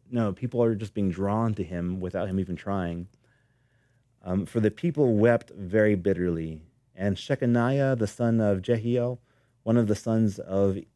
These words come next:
of Elam, spoke up and said to Ezra, 'We have trespassed against our God and have taken pagan wives from the peoples of the land.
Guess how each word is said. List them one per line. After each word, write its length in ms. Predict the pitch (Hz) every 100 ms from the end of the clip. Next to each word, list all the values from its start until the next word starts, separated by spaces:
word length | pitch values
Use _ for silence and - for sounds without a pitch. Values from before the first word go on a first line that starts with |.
| _
of 320 | 92 95 95
Elam, 520 | 104 107 107 107 110 - _ _ _ _
spoke 300 | _ 139 -
up 220 | 120 120
and 160 | 104 95
said 240 | 147 151
to 100 | -
Ezra, 420 | 85 85 85 78 76 _ _ _ _ _ _ _ _ _ _
'We 180 | 104 123
have 140 | 139 -
trespassed 720 | - 135 - 104 82 82 -
against 360 | 101 104 101 -
our 120 | 85
God 420 | 117 87 80 78 -
and 80 | 92
have 160 | 92 -
taken 360 | 139 131 107
pagan 380 | - 110 107 101
wives 420 | 98 98 95 92
from 160 | - 90
the 80 | 90
peoples 420 | - 104 101 92
of 120 | 87
the 100 | 90
land. 360 | 85 80 78